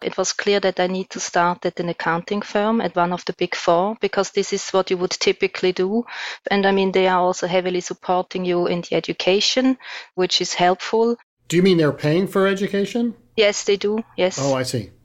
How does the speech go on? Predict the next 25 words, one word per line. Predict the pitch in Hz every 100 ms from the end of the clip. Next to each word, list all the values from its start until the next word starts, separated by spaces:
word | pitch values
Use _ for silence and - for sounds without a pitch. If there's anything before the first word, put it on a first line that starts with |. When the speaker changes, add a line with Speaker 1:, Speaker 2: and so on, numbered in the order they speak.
| _ _ _ _ _ -
Speaker 1:
They | -
give | 220 196
you |
time | 190 - 185 185 202
to | 185
study, | - - 170 233 285 285
because | - 196 -
if | 190 185
I |
remember | 185 185 185 185
correctly, | - 185 190 - 190
I |
think | - 196 180
it | 180
was | 175 -
every | 175 175
Friday | - 165 160 190 214
you | 190
had | 180 -
to |
go | - 170
to | - 175
school. | - - 202 254
So | 254 185
they | 175 175 175